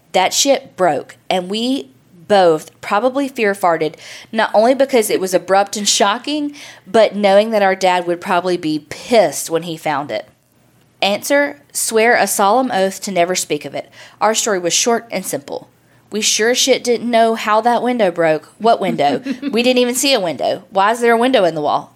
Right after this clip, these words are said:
Speaker 1: Et cetera. The next morning, we were getting ready for school. Yes, back in the nineties, kids as young as us were actually allowed to take care of ourselves and get our asses to school. And my brother was super freaked out.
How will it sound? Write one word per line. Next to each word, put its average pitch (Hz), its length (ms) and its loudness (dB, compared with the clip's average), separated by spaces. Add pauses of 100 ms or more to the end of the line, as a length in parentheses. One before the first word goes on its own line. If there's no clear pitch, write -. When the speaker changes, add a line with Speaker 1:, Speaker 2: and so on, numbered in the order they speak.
Speaker 1:
Et 170 140 -2
cetera. - 380 -6 (1200)
The 220 80 2
next 247 300 0
morning, 208 220 0
we 196 100 -4
were 180 100 -2
getting 175 260 -2
ready 214 200 2
for 247 160 -10
school. 165 420 -2 (200)
Yes, 196 400 0
back 170 280 -4
in 220 60 -6
the 240 80 -2
nineties, 175 560 -2 (340)
kids 214 320 2
as 196 240 0
young 202 160 -2
as 233 140 -4
us 196 220 0
were 175 100 0
actually 180 380 -2
allowed 180 600 2
to 185 80 -10
take 190 240 -2
care 208 220 2
of 180 100 -2
ourselves 160 460 0
and 165 160 -6
get 185 100 0
our 180 140 2
asses 165 360 -2
to 160 100 -8
school. - 440 -6 (460)
And 214 280 2
my 208 120 0
brother 208 300 0
was 170 160 0
super 202 380 0
freaked 147 300 -10
out. - 240 -6